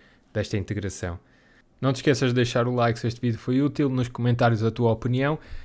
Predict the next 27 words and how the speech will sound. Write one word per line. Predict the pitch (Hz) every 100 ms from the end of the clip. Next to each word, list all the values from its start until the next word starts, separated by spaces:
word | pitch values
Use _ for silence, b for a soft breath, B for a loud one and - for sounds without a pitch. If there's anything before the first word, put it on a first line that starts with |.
| B
e | 127
nós | 131 135 123 B B B
vemo-nos | 117 135 135 131 120 -
no | 123 123
episódio | 117 117 95 110 117 123 135 - - -
cinco. | - - - 107 92 - - - _ _ _ _ _ _ _ - 1017 1017
E | 120
vamos | 110 107 98
aqui | -
pesquisar | 95 - 101 113
por | - 110 -
Home | 110 107
Assistant. | 104 - 90 - 87 - - - - b b b b b b b _ _ _ _ _ -
Não | 127 120
é | 95
bem | 82
isto. | 80 - - - 988
São | - 104
que | -
é | 101
App | 98 -
Configuration. | 104 98 104 101 95 85 95 -
Se |
clicares | - 92 90 87
aqui, | 90 - 101 117 B B B B B
vai | - 107
abrir. | 107 101 92 -